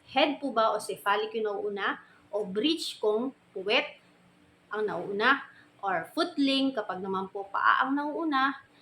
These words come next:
or transverse lie kapag shoulder po ang nauuna.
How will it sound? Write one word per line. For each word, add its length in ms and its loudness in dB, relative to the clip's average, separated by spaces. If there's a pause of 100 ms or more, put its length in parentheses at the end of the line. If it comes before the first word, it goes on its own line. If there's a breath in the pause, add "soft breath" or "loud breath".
(200 soft breath)
or 240 -6
transverse 720 0
lie 400 6
kapag 320 -2
shoulder 560 -2
po 160 -2
ang 80 -2
nauuna. 480 -6